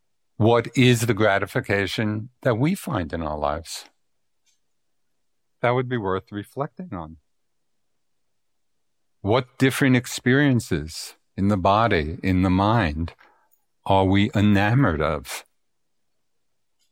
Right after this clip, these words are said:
What different kinds of experiences do we desire and want? That would be an interesting internal survey,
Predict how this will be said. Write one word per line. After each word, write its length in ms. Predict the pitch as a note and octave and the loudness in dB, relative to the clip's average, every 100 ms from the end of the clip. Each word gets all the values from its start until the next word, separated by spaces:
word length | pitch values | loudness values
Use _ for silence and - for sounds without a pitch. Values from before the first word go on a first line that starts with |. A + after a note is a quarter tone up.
| _ _ _ _ _ _ _ | _ _ _ _ _ _ _
What 240 | F#2 F#2 | -6 -2
different 300 | A#2 - G#2+ | -2 2 0
kinds 340 | - A2+ A2+ A2 | 2 2 4 4
of 100 | G#2+ | 0
experiences 1040 | - - C3+ D3+ C#3 G#2+ F#2+ D#2 - - - | -2 -2 2 4 4 2 0 -4 -8 -14 -4
do 100 | G2+ | 0
we 80 | F#2+ | 2
desire 580 | G#2 G#2 A2+ C3+ C3 F2+ | 0 0 2 4 2 2
and 340 | D2+ D#2+ F#2 | 0 -2 0
want? 460 | A#2 C3 D#2+ - - _ _ _ _ _ _ _ _ _ _ _ _ _ _ _ _ _ _ _ _ _ _ _ _ _ _ _ _ _ _ _ _ _ _ _ _ _ _ _ _ A2+ | 2 2 -2 -4 -16 _ _ _ _ _ _ _ _ _ _ _ _ _ _ _ _ _ _ _ _ _ _ _ _ _ _ _ _ _ _ _ _ _ _ _ _ _ _ _ _ -4
That 80 | |
would 160 | E3 F3 | -4 0
be 100 | G#3+ | 2
an 120 | D3 | 4
interesting 840 | C#3 - - - C#3 D3 C#3 A2+ - | 4 2 -4 0 2 4 2 -2 0
internal 500 | C3+ D3 - C#3 D3 | 2 2 2 2 2
survey, 640 | - - F#3 - D#2 - | 0 0 2 2 -2 -6